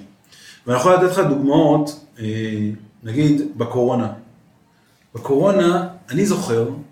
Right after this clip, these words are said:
ואפילו הייתה על זה כתבה בגלובס עליי, שהתחיל משהו לא ברור ולא מזוהה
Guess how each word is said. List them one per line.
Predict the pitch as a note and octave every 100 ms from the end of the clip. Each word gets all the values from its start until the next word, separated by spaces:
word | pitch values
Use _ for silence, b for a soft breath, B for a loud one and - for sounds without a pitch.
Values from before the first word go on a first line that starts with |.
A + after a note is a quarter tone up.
| b b b b _ _ _ _ _ _ _
ואפילו | A2+ A#2 D#3+ D3+
הייתה | -
על | -
זה | D3
כתבה | C#3+ A#2 A#2 B2+
בגלובס | A#2 G#2+ G#2+ G#2
עליי, | G#2 G2+ G#2+ - - _ _ _ _ _
שהתחיל | - C3 B2 A#2+ B2 A#2 A2+ A2+ A2 A2 A#2+ - - _ _ _ _ C#3 - A3 C4 B3+ -
משהו | D3 D#3 B3 - A#3 G#3
לא | D#3+ G#3
ברור | F3 D3+ G3 -
ולא | D3+ C3+ G3+
מזוהה | G#3 D3+ C3+ C3